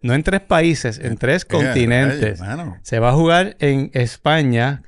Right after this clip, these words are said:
Speaker 1: se va una, una, un, una,
Speaker 2: Hombre,
Speaker 1: una sede combinada
Speaker 2: hombre,
Speaker 1: de España y
Speaker 2: vamos,
Speaker 1: Portugal.
Speaker 2: hombre,
Speaker 1: España y
Speaker 2: hombre,
Speaker 1: Portugal.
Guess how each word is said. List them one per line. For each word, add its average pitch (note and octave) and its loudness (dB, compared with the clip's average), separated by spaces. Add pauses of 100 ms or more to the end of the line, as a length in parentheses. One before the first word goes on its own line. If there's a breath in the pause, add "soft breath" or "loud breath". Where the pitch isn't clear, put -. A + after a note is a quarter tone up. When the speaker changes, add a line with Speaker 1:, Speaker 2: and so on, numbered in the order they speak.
Speaker 1:
se B2 0
va A#2+ 2
una, C3+ -2
una, C#3+ 2
un, C#3+ -2
una, C3 -2
Speaker 2:
Hombre, C#3+ 2
Speaker 1:
una D#3+ 2
sede F3 0
combinada D#3 0
Speaker 2:
hombre, D#3+ -6
Speaker 1:
de C3+ 2
España C3+ 0
y D#3 0
Speaker 2:
vamos, D3 -4 (120)
Speaker 1:
Portugal. D3 2
Speaker 2:
hombre, - -10 (120)
Speaker 1:
España B2 -2
y C3+ 2
Speaker 2:
hombre, D#3+ 0
Speaker 1:
Portugal. D3 0